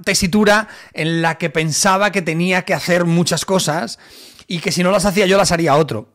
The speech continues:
Y no pasa nada, si las hace otro es que son para otro. El, en la más absoluta aceptación y el más absoluto rendimiento, y rendimiento no digo de rendir, sino de rendirse, te das cuenta, de verdad, te das cuenta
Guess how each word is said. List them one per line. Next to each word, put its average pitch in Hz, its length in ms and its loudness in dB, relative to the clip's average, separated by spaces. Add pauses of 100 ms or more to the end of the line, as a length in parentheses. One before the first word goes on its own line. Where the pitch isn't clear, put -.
Y - 80 -2
no 208 100 0
pasa 226 160 0
nada, 185 240 0
si 147 60 -2
las 139 140 -4
hace 185 160 -2
otro 208 160 -6
es 196 60 -14
que 208 60 -8
son 202 140 -6
para 143 160 -4
otro. 135 320 -12 (560)
El, 165 260 -6
en 170 100 -8
la 160 100 -6
más 226 140 -2
absoluta 233 400 -2
aceptación 190 800 0
y 170 40 0
el 156 120 -2
más 180 160 -2
absoluto 202 380 0
rendimiento, 170 920 0 (200)
y 156 80 -6
rendimiento 180 440 -2
no 220 80 -2
digo 220 180 -2
de 196 100 2
rendir, 175 500 0
sino 156 220 -2
de 147 60 2
rendirse, 175 1200 0 (840)
te 185 120 2
das 214 200 0
cuenta, 214 680 0
de 156 100 0
verdad, 160 300 2
te 160 80 -2
das 185 180 2
cuenta 190 500 -2